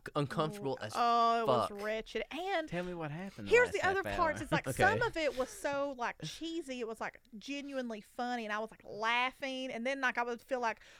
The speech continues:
Speaker 2: "Oh, I'm, am I not supposed to laugh right now? Am I being in, in disrespectful?" 'Cause I didn't wanna disrespect the artists. Like, these are, like,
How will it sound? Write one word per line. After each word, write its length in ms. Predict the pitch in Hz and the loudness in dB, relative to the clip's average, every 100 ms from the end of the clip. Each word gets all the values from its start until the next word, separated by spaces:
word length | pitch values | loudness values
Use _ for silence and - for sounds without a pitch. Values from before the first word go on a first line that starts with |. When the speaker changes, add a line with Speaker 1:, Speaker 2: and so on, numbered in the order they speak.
| - - | -20 -10
Speaker 2:
"Oh, 180 | 320 320 | -4 -2
I'm, 160 | 226 208 _ - | -4 -8 _ -14
am 140 | 214 | -12
I 40 | 208 | -10
not 120 | - | -10
supposed 180 | 226 - | -10 -8
to 60 | |
laugh 260 | 196 247 311 | -2 0 0
right 140 | 320 320 | -2 -2
now? 440 | 330 330 339 339 | -2 -2 0 0
Am 120 | 302 | -2
I 60 | 208 | -4
being 200 | 220 202 190 | -4 -6 -6
in, 180 | - 220 | -8 -10
in 260 | - 202 202 | -8 -8 -8
disrespectful?" 640 | 196 - 208 - 339 - | -12 -10 -2 2 2 0
'Cause 80 | 330 | 0
I 40 | 392 | 0
didn't 120 | 466 | 0
wanna 120 | 359 | -4
disrespect 440 | 226 - 233 214 | -8 -12 -8 -8
the 60 | 214 | -6
artists. 540 | 170 190 240 262 - - | -6 -4 -6 -8 -10 -10
Like, 160 | 214 | -10
these 160 | - 302 | -8 -8
are, 80 | 302 | -6
like, 220 | 214 - | -6 -8